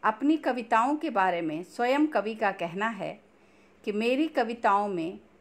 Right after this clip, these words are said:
मेरा अनुभूत व्यक्तित्व तो है ही, साथ ही उसमें युगबोध और यथार्थबोध भी है। एक ओर वह व्यक्तित्व में भरपूर डूबी हुई है,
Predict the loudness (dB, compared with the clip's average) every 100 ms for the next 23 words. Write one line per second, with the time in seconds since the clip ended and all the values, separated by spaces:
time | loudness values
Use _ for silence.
0 | -6 0 2 2 2 0 -2 -2 -6 -4
1 | -2 -2 -6 -2 -2 -2 -4 -4 -4 -2
2 | -2 2 0 0 -2 0 0 -4 -8 -12
3 | _ _ _ _ _ -6 0 2 0 -2
4 | -4 -2 -4 -6 -6 -6 -6 -6 -6 -4
5 | -2 -2 -4 -16 -20 _ 0 2 2 0
6 | -6 0 2 2 0 -8 -6 -6 -8 -10
7 | -8 -12 -14 _ _ _ _ -20 _ _
8 | _ _ _ _ _ -20 _ _ -20 -6
9 | 0 0 0 2 4 4 0 0 -2 -4
10 | -4 -4 -4 -4 -4 -4 -6 -4 -4 -4
11 | -4 -6 -2 -4 -2 -4 -2 -4 -6 -10